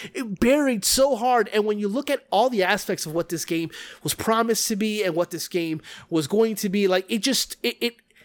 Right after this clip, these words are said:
it dropped the ball. Matter of fact, and I tried not to talk about this, but the, the guy behind it who wrote it, I think wrote Ender's Game as well. Like, this is a very known sci-fi guy that decided to write a video game. And, man, it had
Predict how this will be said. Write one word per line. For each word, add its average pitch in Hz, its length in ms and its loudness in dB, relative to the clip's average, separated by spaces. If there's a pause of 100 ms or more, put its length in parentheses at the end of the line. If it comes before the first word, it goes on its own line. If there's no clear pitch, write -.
(340)
it 233 140 2
dropped 285 240 0
the 220 60 -6
ball. 208 240 4
Matter 302 160 2
of - 80 -6
fact, 247 320 2
and 226 160 0
I 226 140 4
tried 294 260 0
not 226 160 0
to - 60 -14
talk 180 180 0
about 165 200 -2
this, 156 140 -8
but 185 180 -2
the, 190 120 -2
the 185 120 -2
guy 233 200 4
behind 208 400 2
it - 20 4
who 175 100 2
wrote 196 240 6
it, 165 140 0 (220)
I 165 80 0
think 277 240 -2
wrote 220 240 2
Ender's 190 320 2
Game 254 260 0
as 208 180 2
well. 185 240 2
Like, 208 240 0 (220)
this 247 140 0
is 262 100 0
a 220 80 4
very 208 500 2 (200)
known 185 440 2 (240)
sci-fi 185 840 2
guy 160 560 2
that 151 220 -4
decided 190 420 2
to 175 100 -2
write 170 220 2
a 156 40 -4
video 190 340 4
game. 156 320 -2 (280)
And, 202 360 2 (180)
man, 285 320 2
it 269 160 0
had 294 220 0